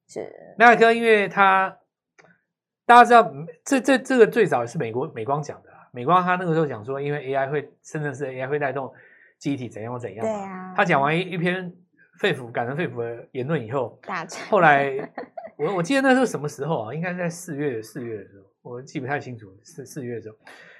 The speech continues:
Speaker 2: 然后讲完以后，不是国内很多记忆体都上来了嘛？
Speaker 1: 对。
Speaker 2: 然后后来拉到五月底有一个小高峰，有没有？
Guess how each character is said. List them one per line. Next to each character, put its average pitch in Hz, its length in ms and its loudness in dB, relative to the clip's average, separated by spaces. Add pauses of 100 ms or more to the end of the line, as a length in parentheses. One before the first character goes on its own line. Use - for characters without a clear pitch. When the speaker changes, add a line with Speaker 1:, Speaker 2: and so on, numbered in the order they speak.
Speaker 2:
然 226 100 8
后 254 40 12
讲 233 160 10
完 185 80 6
以 185 60 2
后， 214 80 8
不 175 80 2
是 170 640 -2
国 147 220 -4
内 165 200 -2
很 117 160 -10
多 135 160 -6
记 143 140 -8
忆 135 60 -10
体 123 60 -10
都 113 60 -8
上 110 200 -8
来 95 80 -16
了 - 40 -16
嘛？ - 40 -16
Speaker 1:
对。 220 340 -4 (380)
Speaker 2:
然 190 80 2
后 240 60 8
后 254 40 12
来 226 80 12
拉 226 160 12
到 240 160 12
五 147 140 0
月 208 120 8
底 147 120 -4
有 120 100 -4
一 - 20 -4
个 135 60 -2
小 131 180 -6
高 127 240 -6
峰， 120 240 -12
有 107 80 -18
没 92 60 -20
有？ 92 80 -18